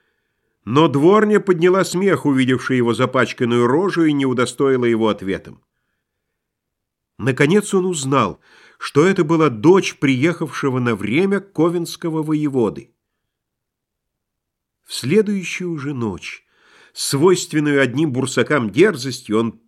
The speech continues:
пролез через частокол в сад,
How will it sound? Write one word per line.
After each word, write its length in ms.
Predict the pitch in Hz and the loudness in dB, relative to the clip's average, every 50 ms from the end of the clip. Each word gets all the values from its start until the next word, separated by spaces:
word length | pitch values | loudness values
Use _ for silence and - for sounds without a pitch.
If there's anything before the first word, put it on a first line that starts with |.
| _ - | _ -6
пролез 540 | 117 117 135 139 139 147 143 113 - - | -2 -2 0 0 0 -2 -4 -6 -8 -12
через 380 | - - - - 123 117 117 107 | -14 -12 -8 -6 -6 -6 -6 -8
частокол 760 | - - - - 120 - - - - 117 117 - 135 120 101 - | -10 -12 -12 -12 -10 -12 -10 -10 -8 -10 -8 -6 -6 -6 -6 -6
в 80 | - | -10
сад, 440 | - - - 165 185 175 - _ _ | -12 -10 -8 -8 -8 -8 -12 _ _